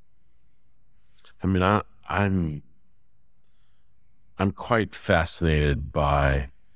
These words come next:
the solarium, you know, process that, that President Eisenhower ran at earlier parts of the Cold War when he tried to get various institutions in the U S government together to try to think about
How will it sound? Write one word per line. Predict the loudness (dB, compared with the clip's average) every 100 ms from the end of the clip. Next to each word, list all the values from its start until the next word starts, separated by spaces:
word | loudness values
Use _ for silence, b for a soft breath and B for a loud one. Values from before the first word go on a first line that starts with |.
| -20 -20 -20 -6
the | -4
solarium, | -2 -2 0 2 2 0 -2 -4 -8 -8
you | -4
know, | -4
process | -4 -2 0 0 -4 -6 -6
that, | -2 -2 -2 -8 b b b b -4
that | 0 2 0 -10 -20 -20 -20 -6
President | 0 0 -2 -6 -6 -8 -6
Eisenhower | -2 -2 -2 -6 -8 -6 -4 -2
ran | -2 0 0 -2 -2
at | -2 0
earlier | 2 2 2 -2
parts | -4 -4 -4 -2 -4
of | -4
the | -6
Cold | -6 -4 -2 0
War | -2 0 0
when | 0
he | 0
tried | 0 0
to | 0
get | 0 0 -2 b b b b b b -20 -4
various | 0 2 0 -2
institutions | -2 -2 -2 -2 0 0 -2 -4
in | -2
the | 0
U | 0
S | 0
government | 0 0 2 -2 -4
together | -8 -2 2 2 2 -2
to | -4 -4
try | -2 0
to | -2 -4
think | -4 -4 -4
about | -2 0 0 -2 -4